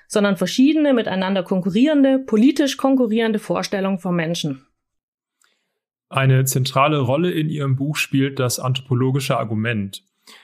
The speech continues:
Speaker 2: Dieses bilde das systematische Gerüst der politikwissenschaftlichen Anthropologie, die Sie in Ihrem Buch erarbeiten.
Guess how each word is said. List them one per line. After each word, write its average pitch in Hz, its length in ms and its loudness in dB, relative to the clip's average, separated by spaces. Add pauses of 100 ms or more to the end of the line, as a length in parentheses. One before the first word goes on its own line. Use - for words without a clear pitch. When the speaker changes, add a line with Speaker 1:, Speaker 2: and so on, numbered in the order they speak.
(140)
Speaker 2:
Dieses 143 400 0
bilde 143 340 -2
das 131 180 -2
systematische 131 680 -2
Gerüst 131 400 -2
der 127 80 -2
politikwissenschaftlichen 120 1200 -4
Anthropologie, 117 800 -4
die 143 300 -4
Sie 120 180 -2
in 120 80 -8
Ihrem 120 280 -4
Buch 123 180 -4
erarbeiten. 120 760 -4